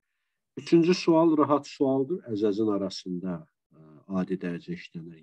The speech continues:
Y. Sifət buraxılış imtahanına, e, ən asan formada düşən mövzudur. Ya əsasən belə olur. Əzəz olur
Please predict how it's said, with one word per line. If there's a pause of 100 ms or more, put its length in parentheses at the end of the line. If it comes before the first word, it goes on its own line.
Y. (680)
Sifət
buraxılış
imtahanına, (220)
e, (760)
ən
asan
formada
düşən (120)
mövzudur.
Ya (260)
əsasən
belə
olur. (160)
Əzəz
olur